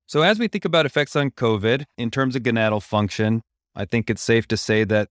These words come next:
you know, there's real organic depression of testicular function. The intermediate and long-term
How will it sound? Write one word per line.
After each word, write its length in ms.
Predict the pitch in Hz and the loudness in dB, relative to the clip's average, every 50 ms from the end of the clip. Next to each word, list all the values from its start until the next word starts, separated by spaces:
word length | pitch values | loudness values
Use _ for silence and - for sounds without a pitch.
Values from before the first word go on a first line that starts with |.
| _ - | _ -6
you 120 | 107 110 | -4 -2
know, 80 | 107 101 | -2 0
there's 260 | 107 107 110 101 98 | 0 -2 -2 -4 -6
real 500 | 95 95 110 113 117 120 120 120 117 - - | -6 -2 0 2 4 4 4 4 2 0 -2
organic 680 | 110 107 104 101 95 87 104 104 104 104 104 104 - _ _ _ _ - | -2 -2 -2 -2 -4 -4 -4 -2 -2 -2 -2 -4 -6 _ _ _ _ -8
depression 440 | - 107 - - 120 110 101 - 110 | -6 -6 -4 0 0 0 0 0 -2
of 80 | 107 95 | -2 -2
testicular 540 | - 107 - - 110 104 - 107 101 104 - | -4 -4 -2 -2 -2 -2 -2 -2 -4 -4 -2
function. 480 | - 101 101 98 - - 107 120 127 - _ _ _ _ _ _ _ _ - | -2 -2 -2 -2 -2 -2 -2 -2 -2 -4 _ _ _ _ _ _ _ _ -14
The 400 | 117 107 101 113 110 110 110 110 117 | -10 -4 0 0 2 0 0 -2 -2
intermediate 420 | 123 127 120 117 117 113 113 107 | -2 0 0 0 0 -2 -2 -4
and 120 | 104 104 | -4 -2
long-term 840 | 104 104 113 120 131 131 - - 117 110 110 107 107 104 104 101 95 | 0 2 2 2 2 0 0 0 2 4 4 4 4 2 2 0 -2